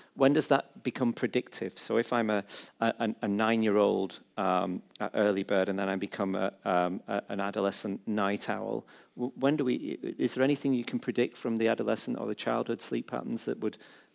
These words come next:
predict whether I'm gonna be a, a night owl for the rest of my life or an early bird? And can we change these patterns?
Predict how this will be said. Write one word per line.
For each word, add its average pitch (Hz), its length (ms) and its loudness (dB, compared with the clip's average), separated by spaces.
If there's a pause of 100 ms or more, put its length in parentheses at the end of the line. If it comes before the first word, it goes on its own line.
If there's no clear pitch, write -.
predict - 420 -4
whether 110 260 0
I'm 107 100 0
gonna 107 160 0
be 113 160 0
a, 104 180 -2
a 110 60 -4
night 110 380 2
owl 107 180 -2
for - 120 -6
the 107 60 -4
rest 107 240 -2
of 113 80 -14
my 107 140 -2
life 107 400 -2
or 107 80 -2
an 104 80 -2
early 107 160 -4
bird? 110 140 -2
And 113 100 -2
can 143 160 2
we 147 100 -2
change 143 400 -2
these 104 200 -6
patterns? - 580 -12